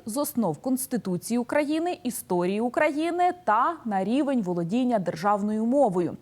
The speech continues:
Законопроєкт сімдесят шість нуль шість у другому читанні підтримав двісті вісімдесят один народний депутат. Іноземці чи особи без громадянства, які мають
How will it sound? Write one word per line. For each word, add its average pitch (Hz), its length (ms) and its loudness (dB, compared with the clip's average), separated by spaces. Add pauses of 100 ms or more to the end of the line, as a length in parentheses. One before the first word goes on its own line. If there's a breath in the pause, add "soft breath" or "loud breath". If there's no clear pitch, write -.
(380 loud breath)
Законопроєкт 277 1000 2
сімдесят 214 520 -2
шість 240 240 -2
нуль 220 140 -2
шість 349 340 -2
у 240 60 -2
другому 202 340 -2
читанні 262 520 0
підтримав 254 720 0
двісті 254 340 -4
вісімдесят 208 680 -2
один 214 400 0
народний 190 400 2
депутат. 185 480 0 (460 loud breath)
Іноземці 214 680 2
чи 285 140 -2
особи 220 440 2
без 247 320 0
громадянства, 226 760 -2
які 233 240 -2
мають 247 420 2